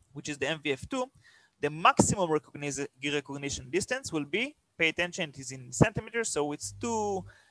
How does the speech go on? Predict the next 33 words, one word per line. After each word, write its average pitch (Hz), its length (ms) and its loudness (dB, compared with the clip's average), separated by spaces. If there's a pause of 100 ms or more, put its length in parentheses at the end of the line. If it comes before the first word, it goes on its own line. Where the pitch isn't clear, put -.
(120)
uh, - 80 -4
two 220 100 -2
thousand 202 460 6
two 185 120 0
hundred 165 300 2
and 151 100 -8
seventy-four, 147 640 4 (500)
uh, 113 60 -8
uh, 120 520 -4 (360)
uh, 110 1080 -10
centimeters, 208 580 2
which 156 160 -4
are 143 140 -2
twenty-two 165 540 -4
meters. 262 500 0 (400)
And 196 380 2
the 165 80 4
minimum 269 440 -4
recognition 185 580 -2
distance 170 420 -4
will 147 140 -2
be 170 320 0 (340)
approximately 151 800 0
about 156 440 8
three 135 220 -2
meters, - 480 -10 (1200)
a 139 80 -4
little 151 160 2
bit 135 220 -4
less 135 180 0
than - 160 -10
three 120 180 -6
meters. 98 400 -2